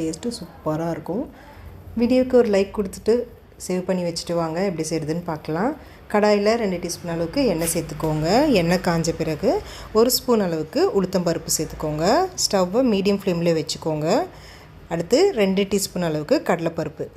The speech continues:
சேர்த்துட்டு மீடியம் ஃப்ளேம்ல வச்சுட்டு இது நல்லா வறுத்து விட்டுக்கோங்க. பருப்பு நல்லா நிறம் மாறி வரணும். அதே சமயம் கருகிடவும் கூடாது.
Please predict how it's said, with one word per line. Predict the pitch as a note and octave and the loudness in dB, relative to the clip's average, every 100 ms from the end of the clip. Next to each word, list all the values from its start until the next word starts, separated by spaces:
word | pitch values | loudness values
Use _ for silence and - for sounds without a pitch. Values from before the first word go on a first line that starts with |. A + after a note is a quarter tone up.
| - | -6
சேர்த்துட்டு | E3+ D#3+ C#3 G#3 G#4+ - - - - - - | -4 -6 -2 -2 -2 -6 -20 -20 -20 -10 2
மீடியம் | C4 D4 C#4 | 4 4 4
ஃப்ளேம்ல | A3+ F#3 E3 | 2 4 2
வச்சுட்டு | D#3 D#3 D#3 F#3+ A3 | 0 -4 0 2 4
இது | E3+ | 2
நல்லா | D#3 D3 D#3+ C4 C4 - - - | -2 -2 -2 -2 -4 -18 -20 -8
வறுத்து | D#3+ D#3 E3+ | -6 -6 -8
விட்டுக்கோங்க. | D#3 - D#3 C#3+ D3 G#3+ E4+ - - - - - - - - G3+ | -8 -8 -8 -6 -4 -4 -6 -14 -20 -20 -20 -20 -20 -20 -4 0
பருப்பு | G3+ A#3 A#3 F3+ | 2 2 -2 -2
நல்லா | E3+ E3+ A#3+ E4 - | -2 -2 -2 -2 -6
நிறம் | E3+ E3+ F3 | -4 0 0
மாறி | E3+ F3+ C#4 D4 - - - - D#3+ | 2 2 0 -2 -16 -20 -20 -10 -6
வரணும். | D3+ D3+ A3+ F4 - - - G3 | -4 -2 -4 -4 -14 -20 -8 2
அதே | G3 G#3 | 4 4
சமயம் | G3 F3+ A#3 G4 G#3 | 2 0 0 0 2
கருகிடவும் | G3 G3+ F#3+ F#3+ F#3 | 4 4 2 2 0
கூடாது. | E3+ D#3 F#3 | -2 0 0